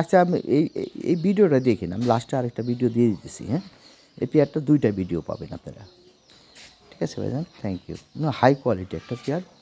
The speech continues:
খুব হেলদি কবুতর, হ্যাঁ? Thank you। বারো হাজার পাঁচশো টাকা হলে এই পেয়ারটা নিতে পারবেন। এখানে একটা পেয়ার আছে, খুব ভালো একটা পেয়ার ভাই, এটা কন্টিনিউ ডিম বাচ্চা করাতে পারবেন, এটা ব্রিডিং করতে তিন চার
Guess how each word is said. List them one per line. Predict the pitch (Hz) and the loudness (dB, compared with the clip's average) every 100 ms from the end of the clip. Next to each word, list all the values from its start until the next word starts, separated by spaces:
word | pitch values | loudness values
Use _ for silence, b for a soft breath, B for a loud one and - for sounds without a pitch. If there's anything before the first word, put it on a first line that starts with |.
| - | -12
খুব | 131 120 | -8 0
হেলদি | 117 123 127 | 2 2 0
কবুতর, | 104 - 80 - | -4 -6 -10 -6
হ্যাঁ? | 226 214 B B B B B _ | -6 -6 B B B B B _
Thank | 120 110 | 0 0
you। | 80 117 | 2 4
বারো | 147 131 | 6 4
হাজার | 139 147 | 0 -2
পাঁচশো | 147 - 160 | -4 -6 -10
টাকা | 165 | -8
হলে | 220 208 | -4 -4
এই | - | -4
পেয়ারটা | - - | -8 -8
নিতে | 87 82 | -12 -12
পারবেন। | 80 - | -16 -16
এখানে | 175 196 180 | -4 0 2
একটা | 151 160 | 0 2
পেয়ার | 175 156 | 4 4
আছে, | 135 139 - | 2 -2 0
খুব | 240 156 | 0 4
ভালো | 147 151 | 6 4
একটা | - 120 | 4 -2
পেয়ার | - 98 95 | -2 -6 -4
ভাই, | 82 87 - | -6 -8 -8
এটা | 135 - | -6 4
কন্টিনিউ | 180 165 143 139 143 | 4 6 2 2 2
ডিম | 143 139 | 4 2
বাচ্চা | 123 113 | 2 0
করাতে | 101 | 0
পারবেন, | 98 120 | 0 2
এটা | 147 | 4
ব্রিডিং | 165 180 | 4 6
করতে | 160 117 104 | 4 2 2
তিন | 202 | 2
চার | 185 | 4